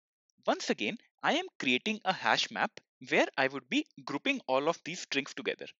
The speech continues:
But how to fill up this map? Let us take up our first string, that is A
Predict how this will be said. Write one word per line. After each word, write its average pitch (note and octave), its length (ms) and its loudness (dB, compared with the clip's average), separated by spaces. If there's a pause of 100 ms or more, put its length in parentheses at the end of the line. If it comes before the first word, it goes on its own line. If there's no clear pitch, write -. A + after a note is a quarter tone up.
(500)
But D#4 200 2 (180)
how - 160 -8
to A#3+ 120 -8
fill C4+ 180 0
up - 140 4
this - 160 -4
map? - 200 -8 (1120)
Let D#3 160 4
us G4 140 2
take G#3+ 200 0
up A3+ 140 4
our A3+ 100 4
first C#3 320 2
string, E3+ 300 -4
that G2 180 -2
is - 180 -2
A C#3+ 60 -4